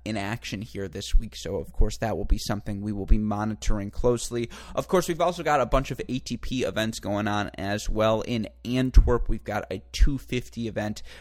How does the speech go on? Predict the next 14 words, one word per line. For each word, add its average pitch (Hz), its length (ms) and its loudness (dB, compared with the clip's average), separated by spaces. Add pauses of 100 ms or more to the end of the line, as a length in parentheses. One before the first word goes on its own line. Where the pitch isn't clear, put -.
(100)
the 113 80 -6
European 113 720 0
Open, 107 460 -2
featuring 107 340 -6
number 104 240 0
one 104 240 -2
seed 104 240 -8
David 101 400 -6
Goffin, 104 460 -2
number 104 300 -8
two 110 200 -2
seed 107 260 -6
Carreño 92 520 4
Busta, 113 520 0